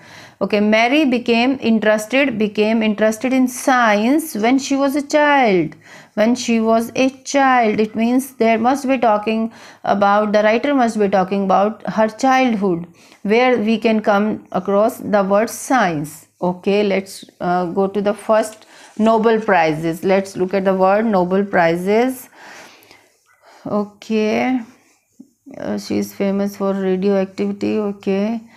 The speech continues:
your pencil should move like this only. Nobel, yes, Nobel Prize.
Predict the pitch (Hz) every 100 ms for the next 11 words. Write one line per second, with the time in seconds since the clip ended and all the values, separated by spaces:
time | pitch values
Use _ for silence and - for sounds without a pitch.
0 | - - _ 247 269 - 226 254 294 285
1 | 302 285 254 254 277 247 247 247 214 254
2 | 277 277 247 233 220 214 156 151 - 202
3 | 208 208 220 226 214 247 262 262 247 226
4 | 247 247 233 202 196 190 190 - -